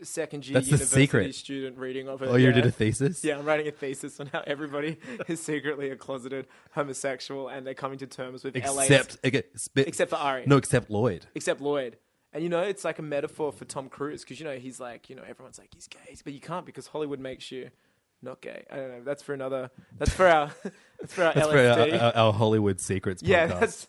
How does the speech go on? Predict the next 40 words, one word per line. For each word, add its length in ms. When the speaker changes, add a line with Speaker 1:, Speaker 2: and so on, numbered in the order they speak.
Speaker 1:
that's 180
for 140
our 140
spoken 420
word 80
Speaker 2:
Conspira- 540
Speaker 1:
tour. 80
Speaker 2:
conspir-, 400
Tom 220
Cruise 260
conspiracies 880
Speaker 1:
That's 140
Speaker 2:
by 80
Speaker 1:
when 100
we're, 60
Speaker 2:
candlelight. 460
Speaker 1:
that's 120
when 80
we're 160
banned 260
off 120
iTunes 380
and 100
we're 100
doing 280
shows 320
on, 100
like, 160
ham 340
radio. 320
Speaker 2:
Too 220
hot 220
Speaker 1:
<laughs> 20
Speaker 2:
for 160
iTunes. 720
So 260
the 200
Entourage 640
premiere 480
movie, 500